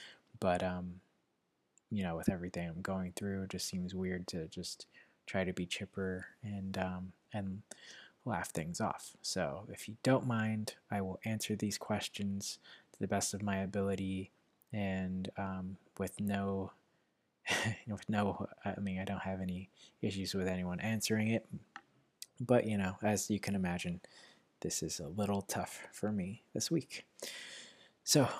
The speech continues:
uh, first question is from Kathleen. Thank you, Kathleen, for writing in, and I'm, I'm glad to be able to help you, uh, with your question. Um, and yeah, and this is the final episode. That's kind of,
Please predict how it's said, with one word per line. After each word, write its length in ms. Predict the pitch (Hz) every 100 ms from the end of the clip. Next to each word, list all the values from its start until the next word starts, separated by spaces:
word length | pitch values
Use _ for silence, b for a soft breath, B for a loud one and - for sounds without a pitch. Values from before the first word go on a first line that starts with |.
| -
uh, 240 | 120 117
first 500 | - - 123 120 -
question 480 | - - - 160 170
is 120 | - -
from 280 | - 202
Kathleen. 1040 | - - 202 202 - 202 202 196 208 170 - B B -
Thank 300 | - 95 95
you, 140 | 95 95
Kathleen, 600 | - 95 - 98 101 104
for 400 | - 110 98 95
writing 460 | 98 101 98 98 -
in, 400 | 120 120 120 120 - -
and 400 | 101 98 98 95 - b b b _
I'm, 260 | 101 95 85
I'm 240 | 101 92 98
glad 580 | - 98 95 92 95 95
to 120 | -
be 220 | - 98 104
able 300 | 104 92 -
to 360 | - 110 110 117
help 360 | - 117 - -
you, 360 | 85 87 156 - b b b b _
uh, 160 | 110 104
with 260 | 104 101 -
your 120 | 110
question. 640 | - - - - - - - _ _ _ -
Um, 280 | 98 90 92 - _ B B B B B B
and 280 | 110 104 92
yeah, 220 | 113 127
and 80 | 101
this 140 | 98
is 80 | 101
the 80 | 101
final 420 | - 101 101 98
episode. 480 | 104 - 92 76 67
That's 220 | 87 -
kind 260 | - 190 175
of, 160 | 170